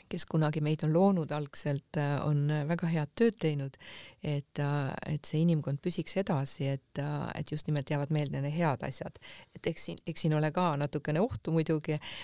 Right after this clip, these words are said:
mõnikord, aga, aga ütleme, et kas või selles mõttes, et,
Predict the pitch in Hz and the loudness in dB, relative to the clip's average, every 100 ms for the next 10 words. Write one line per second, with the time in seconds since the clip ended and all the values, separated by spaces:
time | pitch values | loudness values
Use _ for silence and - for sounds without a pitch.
0 | - 160 156 147 147 143 - - 156 151 | -2 4 4 4 0 -2 -6 -2 0 0
1 | 151 147 147 147 143 - 151 147 151 147 | 0 0 2 0 -2 0 -2 0 0 0
2 | 156 151 151 147 - - 156 - 151 185 | 0 0 0 -4 -6 -4 0 0 2 2
3 | 190 156 143 - 147 - 143 - - | 2 -2 -8 -6 -6 -2 -2 -4 -6